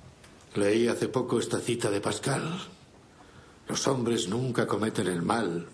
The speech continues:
más plena y alegremente que cuando lo hacen por convicciones religiosas". Aquí todo es confusión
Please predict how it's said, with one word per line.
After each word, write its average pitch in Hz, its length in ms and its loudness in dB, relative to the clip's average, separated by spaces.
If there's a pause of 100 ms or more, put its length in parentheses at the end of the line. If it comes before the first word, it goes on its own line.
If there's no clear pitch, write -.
(120)
más 120 240 0
plena 110 400 0
y 87 80 0
alegremente 95 760 0 (680)
que - 140 -4
cuando 95 260 2
lo 98 120 4
hacen 104 260 0
por 95 160 2
convicciones 87 760 0
religiosas". - 880 -2 (1080)
Aquí 110 320 -2
todo 98 300 2
es 90 140 0
confusión 92 920 0